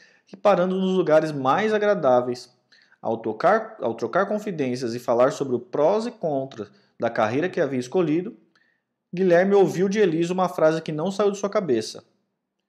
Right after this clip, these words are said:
"Eu queria morrer como a Janis Joplin", disse, referindo-se à roqueira norte-americana morta por overdose de heroína em setenta. Ao chegar em São Paulo, combinaram de se ver sempre que possível.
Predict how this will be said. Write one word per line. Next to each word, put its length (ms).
"Eu 120
queria 300
morrer 720
como 120
a 40
Janis 300
Joplin", 520
disse, 640
referindo-se 600
à 60
roqueira 340
norte-americana 800
morta 300
por 180
overdose 560
de 120
heroína 320
em 40
setenta. 640
Ao 100
chegar 300
em 20
São 240
Paulo, 460
combinaram 640
de 100
se 140
ver 200
sempre 400
que 140
possível. 580